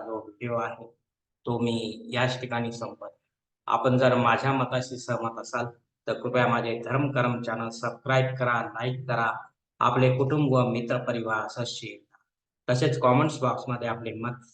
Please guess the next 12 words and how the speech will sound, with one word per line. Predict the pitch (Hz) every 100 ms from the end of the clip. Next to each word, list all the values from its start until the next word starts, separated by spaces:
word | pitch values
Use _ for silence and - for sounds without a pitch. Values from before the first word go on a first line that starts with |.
| _ _
अवश्य | 101 127 127 123
नोंदवा | 101 - 98 _ _ _ _ _ 120
आणि | 123 120 113 113 - - - _ _ _ _ -
माझा | 120 127 127
पुढील | 131 160 135
व्हिडिओ | 135 131
आपल्यापर्यंत | 117 123 120 120 113 107
पोहोचण्यासाठी | 110 107 113 110 110 - 120 127 - _ _
बेल | 127 127
बटन | 117 117 117 - - _
अवश्य | - 110 - 107
दाबा. | 98